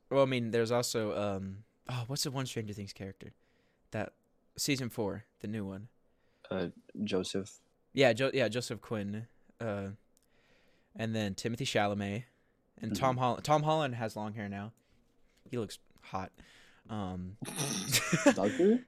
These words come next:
Speaker 1: I can't even lie.
Speaker 2: Does he have long hair?
Speaker 1: <laughs> Yeah, Tom Holland, yeah. Here, I'll,
Speaker 2: Tom
Speaker 1: I'll, I'll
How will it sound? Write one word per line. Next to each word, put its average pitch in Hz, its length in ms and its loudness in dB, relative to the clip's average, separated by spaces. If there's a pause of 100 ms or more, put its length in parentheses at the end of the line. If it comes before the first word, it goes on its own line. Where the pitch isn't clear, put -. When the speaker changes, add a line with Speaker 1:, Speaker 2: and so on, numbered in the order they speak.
Speaker 1:
I 117 80 -2
can't 131 180 4
even 92 160 -4
lie. 101 140 -8 (180)
Speaker 2:
Does - 260 4
he 143 100 6
have 226 100 8
long 110 180 2
hair? 98 340 2
Speaker 1:
<laughs> - 40 -20 (220)
Yeah, 175 260 10 (140)
Tom 170 180 2
Holland, 208 280 -2
yeah. 143 120 -2 (300)
Here, 110 200 -4
I'll, 120 280 2
Speaker 2:
Tom 117 160 -4
Speaker 1:
I'll, 120 60 0
I'll 113 100 0